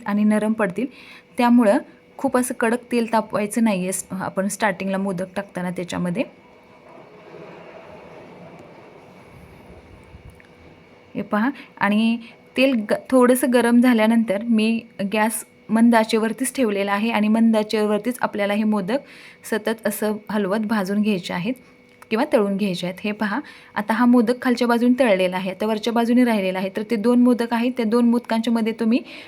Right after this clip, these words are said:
असा वरच्या बाजूने, अ, खालची बाजू वर आणि वरची बाजू खाली करून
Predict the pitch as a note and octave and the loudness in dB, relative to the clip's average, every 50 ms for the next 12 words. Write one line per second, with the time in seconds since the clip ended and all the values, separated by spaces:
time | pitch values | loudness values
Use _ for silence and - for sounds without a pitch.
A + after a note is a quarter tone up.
0 | - - - - C#4+ D4 D4+ - A3 A#3+ A3+ A3 - A#3 A#3 A#3 G#3+ A#3+ B3 - | -12 -10 -4 -2 -2 -2 -2 -2 -2 -2 -2 -2 -2 -2 -2 0 0 -2 -2 -4
1 | - - - - - - - G3 G3 G3 G3+ G3+ - B3 A#3+ A3+ A#3+ A#3 B3 B3 | -4 -10 -20 -20 -8 -2 2 2 4 4 2 0 0 0 0 0 2 2 2 2
2 | A3+ A#3+ B3 A#3+ B3 A#3+ A#3+ A#3 A#3 A#3+ A#3 A3+ - A#3+ A3 A3+ A3+ B3 A#3+ - | 2 2 2 2 4 4 2 2 2 2 0 0 -2 -2 -2 0 0 -2 -2 -2
3 | A#3 G#3+ G#3+ G#3 - A#3 A#3+ | -2 -2 0 0 0 -2 0